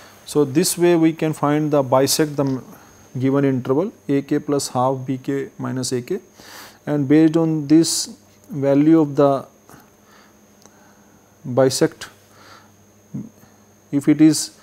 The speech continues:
using the intermediate value theorem, this can happen, and this is my subinterval, the new subinterval at the k plus one step. So, this is the way we can find the, uh, we, this is the way this bisection method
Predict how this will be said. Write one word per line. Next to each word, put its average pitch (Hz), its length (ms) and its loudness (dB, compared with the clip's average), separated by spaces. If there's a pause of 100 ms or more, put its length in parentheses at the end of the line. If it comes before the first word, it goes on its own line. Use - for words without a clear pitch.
(240)
using 139 320 0
the 143 100 2
intermediate 143 400 -2
value 139 240 2
theorem, 202 420 -4 (260)
this 156 640 -6
can 135 160 -2
happen, 123 380 -4
and 135 240 -4
this 151 220 2
is 156 140 4
my 143 200 0
subinterval, 135 840 2
the 131 100 -2
new 143 140 0
subinterval 131 640 0
at 120 160 -4
the 139 160 -6 (380)
k 143 180 4
plus 135 320 -4
one 120 160 -6
step. - 340 -14 (2500)
So, 139 80 -10
this 147 220 0
is 160 60 -4
the 160 100 4
way 156 160 4
we 151 140 2
can 143 180 -6
find 135 380 -4
the, 135 280 -4 (480)
uh, 127 140 -8
we, 127 140 -6
this 143 300 -6
is 143 120 0
the 139 220 0
way 143 260 -2 (480)
this 123 300 -6
bisection 135 680 -2
method 135 480 -2